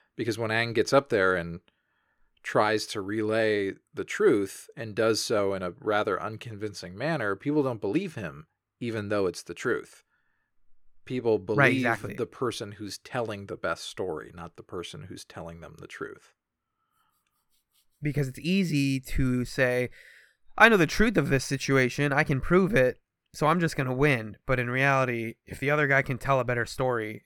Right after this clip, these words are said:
Speaker 2: convince people better, then the system is played against you, fam. It's just against you. You're not gonna win.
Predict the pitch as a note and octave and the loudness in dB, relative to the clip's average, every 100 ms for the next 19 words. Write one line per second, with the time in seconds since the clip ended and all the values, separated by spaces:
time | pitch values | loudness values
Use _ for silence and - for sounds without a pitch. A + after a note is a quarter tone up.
0 | - C3+ A#2+ B2+ - A#2+ A#2 A2 A2 A2 | -12 -8 -6 -6 -6 -4 -4 -4 -4 -6
1 | - - G#2+ G2+ G#2+ G#2 - G2+ - - | -12 -12 -10 -10 -12 -20 -20 -16 -14 -10
2 | A2 G2 - A2 G#2 D3 E3+ C#3+ B2 C#3 | -10 -8 -6 -6 0 0 0 -2 0 2
3 | C3+ C3+ - _ _ _ _ A#2 - - | 2 0 -6 _ _ _ _ -12 -8 -6
4 | C3+ C#3+ F3 C#3 A#2+ B2+ D#3+ E3 G3 G#3 | 0 2 2 0 0 -2 0 2 4 4
5 | F3+ | 2